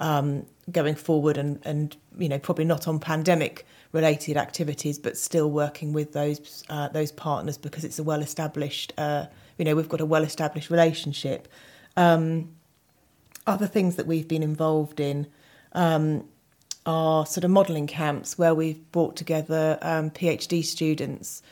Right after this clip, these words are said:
Um, we're working with, um, c-, colleagues from Oxford to bring together, um, opportunities for P H D students to model, uh, challenges brought from industry. So there's a number of different activities that we've been taking forward, and some of those have come about.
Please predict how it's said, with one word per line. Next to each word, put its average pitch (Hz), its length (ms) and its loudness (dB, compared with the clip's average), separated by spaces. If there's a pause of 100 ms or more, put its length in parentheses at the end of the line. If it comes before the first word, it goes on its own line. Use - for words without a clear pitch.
(240)
Um, 156 260 0
we're 160 220 -2
working 156 400 2
with, 156 340 0
um, 151 240 -4
c-, - 280 -12
colleagues 156 380 0
from 156 100 0
Oxford 143 540 -4 (400)
to - 80 -8
bring 160 240 2
together, 143 600 -2
um, 143 500 -2
opportunities 165 500 -4
for - 80 -18
P - 140 0
H 160 160 2
D 175 140 2
students - 380 -4
to 160 100 -4
model, 147 520 0
uh, 143 460 -2 (640)
challenges 151 480 0
brought 160 240 -2
from 165 140 0
industry. 147 640 -2 (160)
So - 140 -4
there's 190 120 2
a 208 40 2
number 202 280 4
of 175 80 -4
different 175 260 -2
activities 147 600 -4
that - 140 -6
we've 156 200 -2
been 151 260 0
taking 156 380 -2
forward, 151 340 0
and 151 100 -4
some 185 180 2
of 170 100 0
those 151 280 0
have - 140 -10
come 160 220 -2
about. 147 480 -2